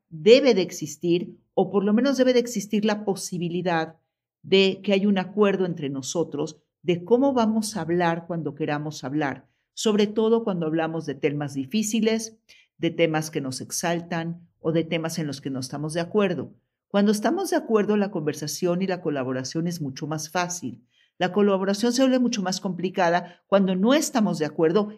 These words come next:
y no hay jerarquía. Cuando hay desacuerdo y hay jerarquía, es muy fácil. La persona que está en el, en el lugar más alto de la jerarquía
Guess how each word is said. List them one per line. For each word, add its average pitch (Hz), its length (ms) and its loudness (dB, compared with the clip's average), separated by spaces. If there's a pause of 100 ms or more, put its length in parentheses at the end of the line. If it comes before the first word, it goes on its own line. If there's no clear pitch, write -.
(120)
y 226 180 8
no 214 220 10
hay 185 120 6
jerarquía. 143 640 -4 (400)
Cuando 208 260 6
hay 285 80 6
desacuerdo 220 680 2
y 170 80 4
hay 170 120 4
jerarquía, 180 720 -2 (120)
es 233 140 0
muy 262 140 6
fácil. 262 540 -2 (180)
La 175 120 -4
persona 220 380 0
que 247 60 0
está 220 180 -2
en 202 120 2
el, 190 160 2 (220)
en 156 160 -2
el 151 80 0
lugar 170 260 2
más 180 220 -4
alto 175 200 0
de 175 40 -2
la 180 80 0
jerarquía 185 640 0